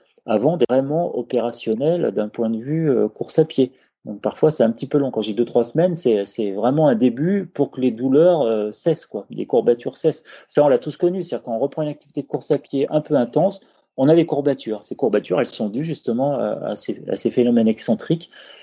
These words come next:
et, au, et à la lyse musculaire. C'est-à-dire, les cellules musculaires se détruisent, elles, elles, elles, elles produisent des, des produits inflammatoires, il y a une inflammation, il y a,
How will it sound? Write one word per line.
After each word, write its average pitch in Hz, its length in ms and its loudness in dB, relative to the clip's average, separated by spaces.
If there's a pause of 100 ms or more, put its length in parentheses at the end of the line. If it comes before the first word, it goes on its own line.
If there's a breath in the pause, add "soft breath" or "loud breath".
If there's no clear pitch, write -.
(220 loud breath)
et, 120 200 8
au, 101 360 4
et 104 120 2
à 101 40 2
la 101 160 2
lyse 135 280 2
musculaire. 135 500 2
C'est-à-dire, 95 180 -6
les - 0 -
cellules 113 320 -4
musculaires 110 320 -2
se 92 80 -6
détruisent, 120 480 4
elles, 104 120 0 (200)
elles, 98 160 -6 (580)
elles, 104 180 -2 (120)
elles 104 160 0
produisent 110 460 4
des, 98 160 4
des 101 100 -2
produits 110 460 0
inflammatoires, 104 640 2
il - 20 2
y - 40 4
a - 20 4
une 98 80 2
inflammation, 101 680 0
il 135 80 -2
y 101 160 0
a, 95 40 -4